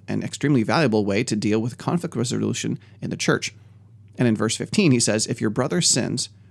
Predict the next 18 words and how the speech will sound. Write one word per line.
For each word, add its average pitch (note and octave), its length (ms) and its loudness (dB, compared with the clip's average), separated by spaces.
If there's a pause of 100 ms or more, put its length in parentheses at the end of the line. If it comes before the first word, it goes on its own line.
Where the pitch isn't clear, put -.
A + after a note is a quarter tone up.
(120)
go G#2 220 0
and C#3+ 100 0
show G#2+ 180 0
him A#2+ 140 2
his D3 160 2
fault G#2 260 -2
in A#2 120 0
private. B2 420 0 (460)
If - 80 -12
he G2+ 80 -2
listens C#3+ 340 2
to A2 80 -4
you, G2 240 -2 (160)
you G#2+ 140 -4
have G#2+ 160 -2
won G2 180 0
your G2+ 80 0
brother." G2 380 0